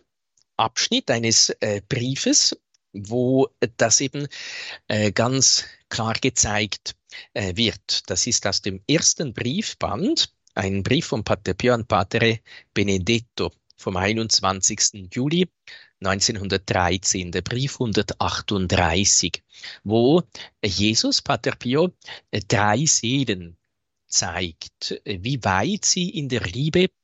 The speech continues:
zu ihm schon sind. Und es kann uns ähnlich ergehen, wie Pater Pio selbst, wie er selber schreibt, äh, dass er, äh, sich da zuerst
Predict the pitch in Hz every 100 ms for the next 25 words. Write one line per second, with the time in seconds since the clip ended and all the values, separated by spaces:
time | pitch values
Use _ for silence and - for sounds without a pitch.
0 | _ - - 131 120 131 110 117 120 117
1 | _ _ _ - - 98 95 98 95 -
2 | - - - 123 104 82 87 92 90 -
3 | - 101 104 101 - 123 165 170 - 104
4 | - 110 143 262 _ _ _ _ _ _
5 | - 120 117 98 110 - 101 92 107 220
6 | - - 101 104 - 120 - 120 151 156
7 | - - - - 95 90 139 - - -
8 | 117 95 - 95 - 117 113 - - 104
9 | 95 - 107 - - 98 98 - 117 110
10 | 110 - - -